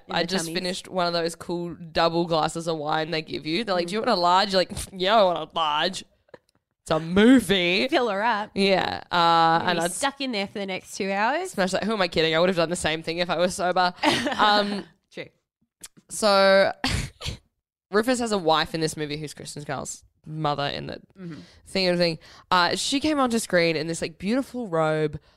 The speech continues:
Speaker 2: looking regal, and I turned to Alex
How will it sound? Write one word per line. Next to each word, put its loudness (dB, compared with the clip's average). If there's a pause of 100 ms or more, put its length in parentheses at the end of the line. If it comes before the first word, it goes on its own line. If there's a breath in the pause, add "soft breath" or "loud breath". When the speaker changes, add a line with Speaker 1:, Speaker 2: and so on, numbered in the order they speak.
(160 soft breath)
Speaker 2:
looking -8
regal, -6 (540 soft breath)
and -2
I 2
turned 0
to -6
Alex -6